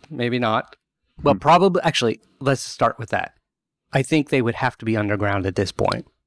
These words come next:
Speaker 2: Uh, that seems like, 'cause we've surveilled the surface pretty well.
Speaker 1: With incredibly high resolution, right? So,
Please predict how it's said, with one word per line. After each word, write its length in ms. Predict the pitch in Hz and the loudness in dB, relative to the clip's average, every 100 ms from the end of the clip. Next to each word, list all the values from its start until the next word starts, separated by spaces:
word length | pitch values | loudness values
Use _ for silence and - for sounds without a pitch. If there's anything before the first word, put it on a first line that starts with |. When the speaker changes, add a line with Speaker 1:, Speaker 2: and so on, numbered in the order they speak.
| _ - | _ -2
Speaker 2:
Uh, 140 | 123 | 2
that 140 | 120 117 | 2 2
seems 160 | 107 | -2
like, 200 | 85 85 - | -4 -8 -4
'cause 160 | 110 | 0
we've 200 | 127 117 | 4 2
surveilled 440 | - 113 95 92 90 | 2 -2 0 -2 -4
the 80 | |
surface 340 | - 110 123 143 | -6 -6 -6 -4
pretty 220 | - 135 | 0 0
well. 240 | 139 165 - - | 0 -2 -6 -2
Speaker 1:
With 160 | 127 120 | -2 -2
incredibly 580 | 117 - 147 123 113 | -6 -4 0 0 0
high 140 | 101 104 | -2 -2
resolution, 580 | 98 92 95 98 - 101 | -2 -4 -6 -6 -10 -6
right? 220 | 113 110 | -6 -2
So, 260 | 139 120 | 0 0